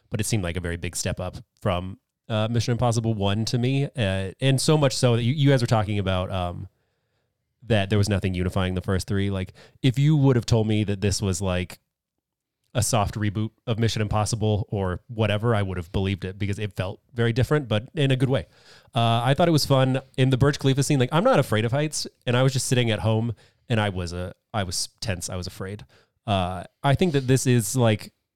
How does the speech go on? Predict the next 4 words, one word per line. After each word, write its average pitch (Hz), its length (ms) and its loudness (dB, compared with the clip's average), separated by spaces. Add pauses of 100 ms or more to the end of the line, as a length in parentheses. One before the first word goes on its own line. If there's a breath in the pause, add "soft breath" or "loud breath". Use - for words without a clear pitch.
(500)
the 131 180 4
perfect 127 600 0 (340)
popcorn 107 600 0 (420)
entertainment 113 600 0